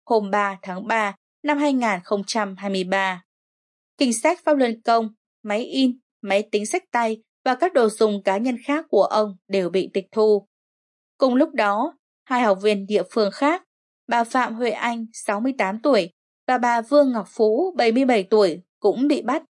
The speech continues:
Cả ba người đều bị đưa đến đồn công an huyện Kiền Vi và bị giữ trong hai mươi tư giờ trước khi được thả. Công an tiếp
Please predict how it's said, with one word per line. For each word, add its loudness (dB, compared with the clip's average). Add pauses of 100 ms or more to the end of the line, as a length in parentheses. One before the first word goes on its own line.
(680)
Cả 0
ba 2
người 2
đều 2
bị -2
đưa 2
đến -2
đồn 2
công -2
an -6 (140)
huyện 0
Kiền 0
Vi -2 (300)
và 2
bị -6
giữ -2
trong -2
hai -6
mươi -2
tư 2
giờ 2 (220)
trước -4
khi 0
được 2
thả. -4 (800)
Công 2
an -2
tiếp -2